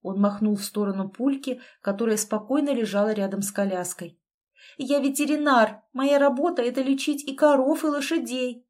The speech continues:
напомнила ему. «Ну не медведей же!» вскипел он. «Ген, это маленький медвежонок, которого нашли в лесу. Я его всего лишь осмотрела, а ты ведёшь себя так, как будто я в берлогу залезла»,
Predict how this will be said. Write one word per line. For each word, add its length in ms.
напомнила 520
ему. 440
«Ну 140
не 140
медведей 680
же!» 440
вскипел 540
он. 280
«Ген, 680
это 220
маленький 500
медвежонок, 880
которого 380
нашли 400
в 40
лесу. 680
Я 140
его 160
всего 320
лишь 220
осмотрела, 680
а 180
ты 240
ведёшь 340
себя 320
так, 380
как 140
будто 260
я 200
в 60
берлогу 560
залезла», 720